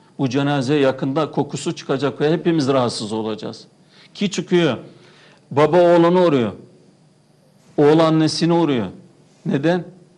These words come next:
Ya biz tutturmuşuz işte, e, siyasi söylemlerle işte A partisi, B partisi. Bırakın kardeşim. Gelin bir masada tartışalım.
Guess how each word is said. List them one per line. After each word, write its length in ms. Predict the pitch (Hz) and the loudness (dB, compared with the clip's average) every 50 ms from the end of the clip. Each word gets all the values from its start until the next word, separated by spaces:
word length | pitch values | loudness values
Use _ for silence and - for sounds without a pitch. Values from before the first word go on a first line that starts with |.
| _ _ _ _ _ _ _ _ _ _ _ _ _ _ _ _ _ _ - | _ _ _ _ _ _ _ _ _ _ _ _ _ _ _ _ _ _ -12
Ya 220 | - 151 151 143 147 | -8 -6 -6 -4 -4
biz 140 | 175 - - | -4 -4 -4
tutturmuşuz 640 | 185 170 - 185 175 175 170 165 160 - 170 147 156 | -8 -8 -4 -4 -2 0 0 -2 -2 -4 -4 -6 -6
işte, 240 | 143 - - 180 165 | -6 -6 -2 -2 0
e, 500 | 156 131 104 120 139 135 131 123 - 143 | 0 0 0 0 0 0 0 0 -4 -4
siyasi 480 | - - 170 165 160 151 156 - 151 | -4 0 2 2 2 2 0 -4 -6
söylemlerle 680 | - - 156 156 151 151 151 151 156 147 139 135 147 147 | -2 0 0 2 2 2 2 2 2 2 2 2 0 -2
işte 460 | 139 143 - 156 147 139 131 127 110 | -2 -4 -2 -2 0 0 -2 -2 -2
A 260 | 87 131 147 143 147 - | 0 0 0 0 0 0
partisi, 460 | 139 131 127 - - - 156 139 135 | -2 -2 -2 -4 -8 -10 -8 -4 -2
B 140 | 139 139 - | -2 -2 -2
partisi. 340 | 135 123 123 - 135 131 | -2 -4 -4 -6 -6 -2
Bırakın 340 | 147 160 170 170 170 156 147 | 0 0 0 0 -2 -4 -2
kardeşim. 520 | 147 165 160 156 151 139 - - - 104 90 - _ _ _ _ _ _ _ _ _ _ _ _ _ _ _ _ - _ _ _ - | 0 -2 -2 0 -2 -6 -6 -8 -12 -14 -16 -18 _ _ _ _ _ _ _ _ _ _ _ _ _ _ _ _ -20 _ _ _ -2
Gelin 300 | 127 143 151 160 156 139 | 2 2 4 4 4 4
bir 80 | 147 160 | 4 4
masada 500 | 156 147 135 - 156 135 127 131 127 131 | 4 2 2 2 0 0 2 0 0 0
tartışalım. 640 | 139 123 120 - - - 151 131 123 113 98 | 0 -2 -2 -4 -6 -4 -2 -2 -2 -2 -6